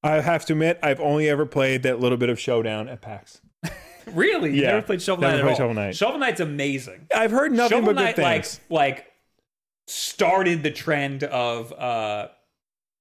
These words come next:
Speaker 2: eight-bit styled indie
Speaker 1: Yeah.
Speaker 2: games.
Speaker 1: Like, I'm not against it. It seems like a game that would be right up my alley. Just not something I ever got around to.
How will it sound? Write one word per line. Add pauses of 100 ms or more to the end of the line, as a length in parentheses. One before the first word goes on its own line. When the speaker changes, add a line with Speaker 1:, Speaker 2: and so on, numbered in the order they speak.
(1040)
Speaker 2:
eight-bit
styled
indie
Speaker 1:
Yeah.
Speaker 2:
games. (100)
Speaker 1:
Like,
I'm
not
against
it.
It
seems
like
a
game
that
would
be
right
up
my
alley.
Just
not
something
I
ever
got
around
to.